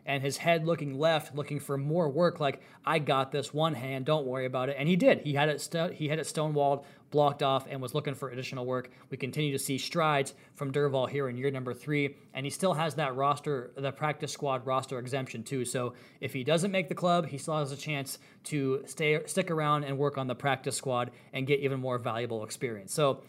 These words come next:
those are the five takeaways. Let's go ahead and talk about some individuals here. Then we're gonna get into the new acquisition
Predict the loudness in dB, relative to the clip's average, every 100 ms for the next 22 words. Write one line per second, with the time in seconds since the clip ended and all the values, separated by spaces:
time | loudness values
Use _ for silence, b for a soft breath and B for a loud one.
0 | B 4 4 4 2 2 2 2 0 2
1 | 2 2 0 -8 B -4 2 2 4 2
2 | 0 0 0 -2 -2 -2 -2 0 0 0
3 | -2 0 0 0 -2 -4 2 2 2 -2
4 | -4 -2 4 6 6 4 2 2 4 0